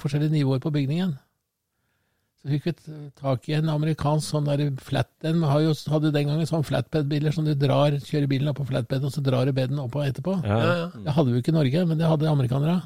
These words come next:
Speaker 2: Mm.
Speaker 1: Så fikk vi han til å s-, å stelle seg og legge flatbeden oppå der.
Speaker 2: Mm.
Speaker 1: Og så kjørte vi bilen over, eller hengeren da.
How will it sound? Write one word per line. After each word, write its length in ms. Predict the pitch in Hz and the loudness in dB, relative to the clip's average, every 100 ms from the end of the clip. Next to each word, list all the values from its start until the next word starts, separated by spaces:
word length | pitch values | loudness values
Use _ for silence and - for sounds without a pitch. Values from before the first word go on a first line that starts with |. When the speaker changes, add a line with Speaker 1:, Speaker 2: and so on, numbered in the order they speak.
| 139 - | -6 -14
Speaker 2:
Mm. 160 | 117 87 120 _ _ _ _ | -14 -14 -18 _ _ _ _
Speaker 1:
Så 120 | - 147 | -12 -8
fikk 160 | 143 | 0
vi 80 | 190 - | 2 4
han 180 | 151 170 - | 4 4 2
til 140 | 185 | 0
å 60 | 180 | 0
s-, 160 | - 185 | -4 -4
å 300 | 175 180 156 | -2 -2 -4
stelle 380 | - 170 135 127 | -2 -2 0 0
seg 320 | 170 180 180 | 0 0 0
og 80 | 165 | -2
legge 220 | 160 160 | -2 -2
flatbeden 400 | 143 135 156 165 | -2 -2 -4 -6
oppå 320 | - - - 180 | -6 -6 -4 -2
der. 240 | 208 196 135 _ _ - | -2 -4 -8 _ _ -18
Speaker 2:
Mm. 160 | 135 - _ _ _ _ _ _ - | -18 -18 _ _ _ _ _ _ -20
Speaker 1:
Og 80 | 156 | -12
så 80 | 170 - | -6 0
kjørte 380 | 175 131 156 156 | 2 2 0 0
vi 80 | 165 170 160 147 | 0 0 0 0
bilen 400 | 147 143 165 175 | 0 2 0 -2
over, 560 | - 143 143 160 175 156 - _ - - _ 208 | 0 0 0 2 2 0 -4 _ -20 -20 _ -20
eller 240 | 147 143 | -6 2
hengeren 400 | 175 139 170 | 4 4 2
da. 80 | 208 | 4